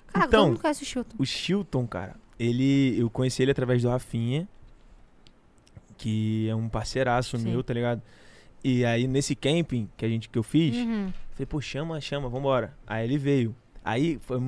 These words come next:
Speaker 2: é maneiro, porque, por exemplo, a gente tava fazendo, aí ele chegou lá, tava eu, o Rafinha, o Chilton, o Cantini, que também é um cantor e compositor, e o
Speaker 1: Uhum.
Speaker 2: Maiquinho. E a gente tava brisando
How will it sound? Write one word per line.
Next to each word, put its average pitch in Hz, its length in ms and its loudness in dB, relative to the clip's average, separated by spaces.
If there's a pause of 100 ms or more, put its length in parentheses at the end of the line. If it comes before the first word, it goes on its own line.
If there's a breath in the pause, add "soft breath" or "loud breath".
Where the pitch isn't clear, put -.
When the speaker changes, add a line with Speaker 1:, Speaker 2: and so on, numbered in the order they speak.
(140)
Speaker 2:
é 123 100 -6
maneiro, 143 340 0
porque, - 180 -4
por 135 160 -2
exemplo, 131 300 -4 (260)
a 113 80 -4
gente 117 120 -4
tava 127 160 2
fazendo, 120 800 0 (640 soft breath)
aí 120 200 -4
ele 160 160 4
chegou 190 280 8
lá, 185 240 10
tava 160 320 4
eu, 196 360 8 (260)
o 135 60 2
Rafinha, 165 640 -2 (240)
o 127 80 -4
Chilton, 180 500 -2 (200)
o - 60 -10
Cantini, 147 580 -2
que - 100 -14
também 120 260 -2
é 120 60 0
um 113 260 -2 (120)
cantor 117 280 -2
e 117 40 -2
compositor, 117 520 0
e 135 40 2
o 135 40 2
Speaker 1:
Uhum. 135 60 0
Speaker 2:
Maiquinho. 131 440 -4 (560 soft breath)
E - 80 -2
a 120 60 4
gente 139 220 -2
tava 147 260 2
brisando 160 500 0